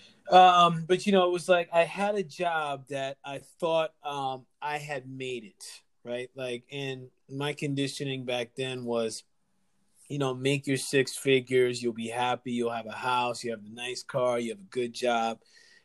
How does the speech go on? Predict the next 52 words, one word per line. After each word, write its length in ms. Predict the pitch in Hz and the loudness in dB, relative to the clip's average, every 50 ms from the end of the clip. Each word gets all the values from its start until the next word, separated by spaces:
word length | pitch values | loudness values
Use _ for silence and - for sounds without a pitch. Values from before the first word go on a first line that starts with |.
| _ - | _ 2
And 80 | 185 | 4
my 120 | 214 254 247 | 4 4 6
job 280 | - 247 220 202 190 | 6 6 6 6 4
was 140 | 175 165 147 | -2 -6 -12
cool. 420 | - - - 185 165 160 160 165 | -12 -8 -4 -2 0 0 0 -2
Like, 200 | 165 156 151 143 | -4 -6 -8 -6
I 100 | 156 151 | -4 -2
worked 280 | 151 151 156 160 160 - | 0 2 2 0 0 -2
from 160 | - 156 147 | -8 -12 -10
home, 380 | 143 143 147 147 147 147 143 139 | -8 -6 -6 -6 -6 -6 -8 -8
I 60 | 131 | -8
got 220 | 123 139 139 135 | -6 -6 -6 -8
to 100 | - 135 | -10 -14
travel 720 | - - - 151 143 139 139 135 131 135 135 135 135 131 135 _ _ _ _ _ _ - | -12 -6 -4 -2 -2 -2 -2 -4 -4 -6 -6 -6 -6 -8 -10 _ _ _ _ _ _ -12
every 200 | 131 131 135 131 | -8 -8 -6 -6
now 260 | 131 131 127 127 127 | -4 -4 -2 -2 -4
and 100 | 127 127 | -4 -6
then 160 | 127 127 127 | -8 -8 -8
for 180 | - - 131 123 | -8 -8 -6 -2
work, 540 | 120 123 127 127 127 127 127 127 127 - | 0 2 4 4 4 2 2 -2 -4 -6
and, 320 | 131 120 120 117 117 117 117 | -6 -6 -6 -6 -6 -2 0
um, 460 | 117 117 113 113 113 113 113 113 - _ _ _ _ _ _ _ _ _ _ _ - | 0 0 0 -2 -4 -6 -8 -12 -16 _ _ _ _ _ _ _ _ _ _ _ -6
you 100 | 139 139 | -4 0
know, 60 | 131 131 | 0 0
I 20 | |
was 120 | 127 127 | 0 0
making 340 | 143 151 151 156 156 165 165 | -2 -4 -4 -4 -4 -4 -2
good 180 | 156 175 165 165 | 0 0 2 2
money. 320 | 160 175 196 170 123 113 | 4 4 4 2 0 -2
Like, 180 | 113 120 120 135 | -4 -2 -2 0
I 80 | 131 | 0
had 220 | 131 135 139 135 127 | 0 0 0 0 0
a 60 | 113 | -2
cool 360 | - - - 156 147 143 139 | -4 -6 -6 -4 -2 -2 -2
Infiniti 580 | 127 117 117 - - 143 139 135 135 135 127 120 | -4 -6 -8 -10 -8 -6 -6 -4 -4 -6 -6 -6
G 200 | 113 120 131 131 | -4 -4 -4 -4
thirty-seven. 1080 | 127 - 127 113 107 - - - - 147 143 139 135 139 139 139 135 135 135 131 127 127 | -2 0 -2 0 -2 -4 0 6 8 10 10 10 8 6 2 0 0 0 0 -2 -4 -6
Like, 220 | 120 117 117 - - | -6 -6 -8 -8 -8
you 80 | 139 127 | -10 -8
know, 140 | 123 117 | -6 -6
I 100 | 117 117 | -6 -8
thought 200 | 117 - 135 131 | -8 -6 -6 -4
I 40 | 131 | -4
was 160 | 131 127 120 | -6 -8 -8
living, 260 | 127 123 120 120 117 - _ _ _ _ _ - | -8 -8 -10 -12 -16 -20 _ _ _ _ _ -6
I 40 | 131 | -4
had 100 | 131 127 | -4 -4
some 160 | - 131 131 | -4 -6 -6
money 300 | 131 135 135 135 135 131 | -4 -2 -2 -2 -2 -2
in 60 | 131 | -4
the 80 | 123 113 | -6 -4
bank. 420 | 110 127 127 127 131 127 131 131 | -2 -2 0 0 0 -2 -4 -6